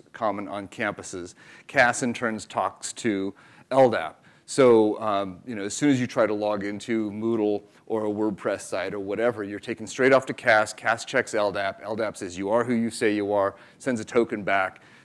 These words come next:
So, you know, these systems are set up like whoever L dap says is okay, go ahead and create an internal account for them here on, on WordPress or Moodle or, or whatever it is.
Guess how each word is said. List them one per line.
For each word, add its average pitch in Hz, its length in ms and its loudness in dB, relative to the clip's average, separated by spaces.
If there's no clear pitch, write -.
So, 117 420 4
you 117 100 -6
know, 107 120 -8
these 139 240 2
systems 123 320 -6
are 113 60 -8
set 113 240 0
up 107 160 -4
like 95 260 -4
whoever 135 560 6
L 131 120 6
dap 117 240 4
says 113 240 2
is 98 140 -2
okay, 147 540 4
go 131 120 4
ahead 117 180 6
and 110 100 -4
create 104 260 0
an 104 60 -10
internal 101 420 -8
account 92 340 -10
for 104 180 -8
them 92 220 -8
here 98 280 2
on, 90 340 -2
on 95 140 -14
WordPress 92 440 -6
or 95 60 -8
Moodle 92 280 -6
or, 87 60 -6
or 85 300 -10
whatever 82 360 -10
it 82 60 -10
is. 80 380 -12